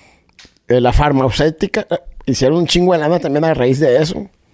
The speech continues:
Y ahorita el precio decayó mucho. Una libra de cristal en Culiacán te cuesta dos mil pesos, cuando antes te costaba siete, ocho mil dólares ahí.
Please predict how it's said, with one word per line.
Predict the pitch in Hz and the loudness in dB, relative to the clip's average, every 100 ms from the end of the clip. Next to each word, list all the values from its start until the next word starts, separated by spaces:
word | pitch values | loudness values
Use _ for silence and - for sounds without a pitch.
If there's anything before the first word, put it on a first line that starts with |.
| _ _ _ _ _ | _ _ _ _ _
Y | 131 | 0
ahorita | 143 143 | 2 2
el | 180 | 0
precio | 160 160 185 | 0 2 2
decayó | 180 143 165 | 0 0 2
mucho. | 214 240 220 | 2 2 0
Una | 202 208 | 2 2
libra | 196 196 202 | 2 2 2
de | |
cristal | 175 - 170 | 0 0 0
en | 175 | 0
Culiacán | 160 151 | 0 0
te | 160 | -2
cuesta | 165 156 | -2 0
dos | 175 139 | 2 2
mil | 131 151 | 2 2
pesos, | 143 180 185 - | 0 0 0 0
cuando | 139 143 | 0 0
antes | - 180 - | -2 -2 -2
te | 151 | -4
costaba | 127 143 165 147 - _ _ _ _ _ _ _ - - - _ _ _ | -2 0 2 0 -4 _ _ _ _ _ _ _ -20 -20 -20 _ _ _
siete, | - - 156 175 | -6 0 2 2
ocho | 170 135 | 0 0
mil | 147 | 2
dólares | 139 175 170 117 | 2 2 2 2
ahí. | 117 | 0